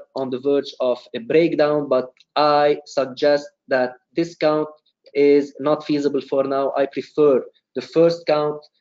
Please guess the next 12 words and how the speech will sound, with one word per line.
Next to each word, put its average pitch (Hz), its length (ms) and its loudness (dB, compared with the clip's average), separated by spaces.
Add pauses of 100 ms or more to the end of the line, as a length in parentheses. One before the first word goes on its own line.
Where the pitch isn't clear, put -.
(100)
which 139 180 -8
says 147 480 -2
that 135 320 2 (460)
the 131 80 -2
gold 151 560 2 (580)
is 135 560 -2
falling 151 360 0
for 127 180 -6
wave 160 340 -2
E 170 140 -2
down, 160 480 -2 (260)
then 147 400 -2